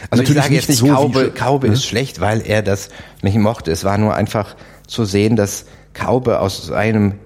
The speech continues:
Speaker 1: Denkgerüst überhaupt nicht aussteigen konnte.
Speaker 2: Ja.
Speaker 1: All die Leute, die sich jetzt darauf berufen, wie, äh, toll Schirmacher sie fand und gefördert hat,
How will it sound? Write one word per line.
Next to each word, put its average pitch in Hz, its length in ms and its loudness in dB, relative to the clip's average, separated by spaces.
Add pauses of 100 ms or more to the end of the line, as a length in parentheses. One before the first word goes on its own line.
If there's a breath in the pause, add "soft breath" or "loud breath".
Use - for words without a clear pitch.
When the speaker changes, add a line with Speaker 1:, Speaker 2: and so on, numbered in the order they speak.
(100)
Speaker 1:
Denkgerüst 107 680 0
überhaupt 80 480 -8
nicht - 260 -10
aussteigen - 400 -8
konnte. 78 200 -2
Speaker 2:
Ja. 95 160 4
Speaker 1:
All 123 160 0
die 143 80 2
Leute, 131 320 2
die 110 140 -2
sich 104 100 -6
jetzt 131 180 0
darauf 107 260 -2
berufen, 110 500 0
wie, 95 280 2
äh, 87 160 0
toll 113 240 0
Schirmacher 127 600 0
sie 80 100 -4
fand 80 400 -2
und 92 100 -6
gefördert 92 600 -2
hat, 95 160 -2